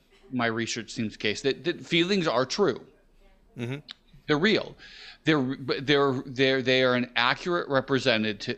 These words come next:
Speaker 1: representation of how you are perceiving what's happening or a subject. That may not be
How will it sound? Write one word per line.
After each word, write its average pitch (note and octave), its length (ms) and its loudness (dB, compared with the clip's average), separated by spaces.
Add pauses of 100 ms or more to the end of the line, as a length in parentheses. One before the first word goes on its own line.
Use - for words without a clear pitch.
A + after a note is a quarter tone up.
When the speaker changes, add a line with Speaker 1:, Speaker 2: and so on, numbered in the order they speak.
(140)
Speaker 1:
representation B2 1080 0
of A2 180 -4
how A2 280 2
you A2+ 240 0
are A2 100 -2
perceiving G#2+ 720 -4 (500)
what's A#2 180 -2
happening G#2 480 -2 (420)
or B2 180 2
a A2 60 -2
subject. A#2+ 560 -2 (1200)
That D#3+ 200 2
may E3+ 240 4
not D#3 380 2
be B2+ 560 2